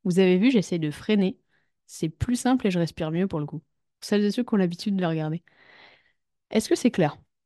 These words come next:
Pour celles et ceux qui sont dans le... Super. Dans le Zoom, n'hésitez pas, vous pouvez commenter, vous pouvez même intervenir, vous, vous pouvez même lever la main si vous voulez, euh, discuter en direct, c'est, c'est carrément possible. Euh, par le chat, ça sera plus facile parce que quand j'ai le micro branché, je vous entends pas.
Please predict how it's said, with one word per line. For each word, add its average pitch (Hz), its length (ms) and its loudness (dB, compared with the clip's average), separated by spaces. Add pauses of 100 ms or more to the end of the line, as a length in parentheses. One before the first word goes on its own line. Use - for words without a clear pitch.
(160)
Pour 208 140 -8
celles 240 180 4
et 233 60 4
ceux 233 140 0
qui 294 140 2
sont 240 120 2
dans 208 140 6
le... 175 720 4 (480)
Super. - 340 -10 (200)
Dans 190 120 2
le 196 120 6
Zoom, 220 200 6
n'hésitez 202 300 2
pas, 247 160 2
vous 226 100 0
pouvez 185 200 0
commenter, 202 420 0
vous 233 160 -2
pouvez 170 140 0
même 190 180 0
intervenir, 240 680 0
vous, 233 80 -2 (160)
vous 165 180 -8
pouvez 190 180 2
même 233 240 8
lever 233 280 6
la 233 100 6
main 214 240 2
si - 180 -8
vous 190 160 -2
voulez, 180 260 0
euh, 170 60 0
discuter 196 460 -4
en 196 80 2
direct, 165 340 0
c'est, - 280 -6
c'est 156 160 -6
carrément 214 340 4
possible. 214 300 -2 (600)
Euh, 175 260 2
par 202 180 4
le 220 100 6
chat, 269 140 2
ça 262 120 -6
sera - 140 -2
plus 208 120 -4
facile 220 260 -2
parce - 80 -16
que 208 80 -14
quand 202 100 2
j'ai 233 140 4
le 220 60 6
micro 196 320 0
branché, 170 340 0
je 202 80 -8
vous 170 140 -6
entends 147 240 -4
pas. 180 160 -8